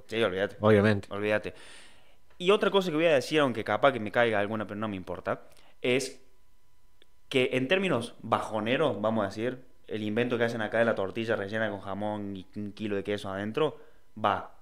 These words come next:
Speaker 2: Banco.
Speaker 1: En términos bajoneros, sí.
Speaker 2: Con chorizo colorado, un montón de co-, ¿te acuerdas en Buenos Aires que era con chorizo colorado?
Speaker 1: Sí.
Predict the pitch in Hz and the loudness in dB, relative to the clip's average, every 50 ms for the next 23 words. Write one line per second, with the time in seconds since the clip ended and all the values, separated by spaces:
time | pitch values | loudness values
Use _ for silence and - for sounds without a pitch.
0 | - - - - - - 104 107 123 135 120 98 - 92 - - - 123 135 151 | -20 -20 -20 -20 -8 2 6 6 8 8 6 2 -2 -4 -6 -2 0 2 2 4
1 | 147 139 120 113 107 - 117 110 120 135 147 151 156 127 117 107 - - - - | 4 4 4 2 2 0 -2 0 2 2 2 2 0 -2 -2 -4 -4 -8 -14 -20
2 | - - - - - - - 110 98 - 107 104 110 120 123 - - 120 107 104 | -20 -20 -20 -20 -12 -4 -2 0 0 4 4 6 6 6 4 4 4 4 4 4
3 | 104 104 101 101 - - 110 107 107 104 107 117 131 135 135 127 123 117 117 117 | 4 2 2 0 0 2 4 4 6 6 8 8 10 10 10 10 8 8 6 4
4 | 117 117 113 131 123 123 113 - 113 - 160 160 - 190 185 - 196 233 285 277 | 2 2 4 2 2 2 0 -4 -6 -10 -2 2 4 4 8 10 10 10 10 8
5 | 196 151 131 127 120 120 139 127 120 - - 147 156 156 135 151 160 160 143 127 | 6 6 6 4 6 6 6 6 6 6 6 6 8 8 8 10 10 10 10 8
6 | 123 113 - 127 135 131 - - - 107 104 110 131 160 151 123 104 107 117 123 | 6 6 6 4 4 2 2 0 2 4 6 8 8 10 8 8 6 4 2 -2
7 | - | -8